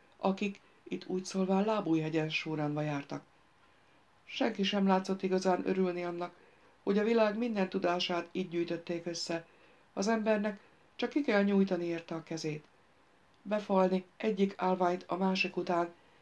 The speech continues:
elnyelni egy-két könyvtári kiskocsit, Lessernek pedig kikatalazni a kölcsönzési osztályt. A kérdés csak az,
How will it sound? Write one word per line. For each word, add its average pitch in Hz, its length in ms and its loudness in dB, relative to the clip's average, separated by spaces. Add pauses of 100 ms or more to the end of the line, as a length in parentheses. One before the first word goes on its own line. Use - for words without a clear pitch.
(200)
elnyelni 214 720 2
egy-két 202 460 -2
könyvtári 196 520 -2
kiskocsit, 190 600 -2 (440)
Lessernek 226 580 0
pedig 208 300 -2 (360)
kikatalazni 180 640 0
a 170 100 -2
kölcsönzési 160 720 -2
osztályt. 143 500 -8 (1900)
A - 100 -10
kérdés 185 440 0
csak - 180 -8
az, 190 240 0